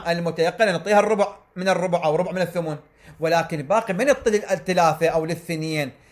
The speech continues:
زين؟ لا، لا، لا. نسوي قرعة ونشوف من اللي تطلع مطلقة، نوخ-، ن-، نخ-، نوخرها ونعطي الباقي للموجود. قال: "وأن يتعدى إلى كل مورد اشتبهت فيه المطلقة بغيرها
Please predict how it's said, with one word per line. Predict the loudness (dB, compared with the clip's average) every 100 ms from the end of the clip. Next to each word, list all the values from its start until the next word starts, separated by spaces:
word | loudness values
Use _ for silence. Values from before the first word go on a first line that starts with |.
| _ -14
زين؟ | -4 -2 -2 -4 -18 _ 2
لا، | 4 6
لا، | 4
لا. | 2 -4 _ _ _ _ _ _ _ -18
نسوي | -4 2 2
قرعة | 4 2 2 0 2 2 0 -2 -8 _ -12
ونشوف | -8 -6 -2 -2 -2
من | -4
اللي | -4
تطلع | -6 -6 -6
مطلقة، | -2 0 0 0
نوخ-، | 0 -4 -6 -10
ن-، | -12 -12 -14 -14
نخ-، | -12 -8
نوخرها | -6 0 2 4 4
ونعطي | 2 0 -2
الباقي | -2 -6 -6 -12 -10 -10 -10 -10
للموجود. | -10 -10 -12 -12 -14 -12 -14 0
قال: | 2 2 -2 -18 -6
"وأن | 2 4 4
يتعدى | -2 -2 -2 2 2
إلى | 2 0 -2
كل | -6 -4
مورد | -2 -2 -2
اشتبهت | -4 -6 -2 -2 -2
فيه | -4 -4 -2
المطلقة | -2 0 0 2 0
بغيرها | 0 0 0 2 4 2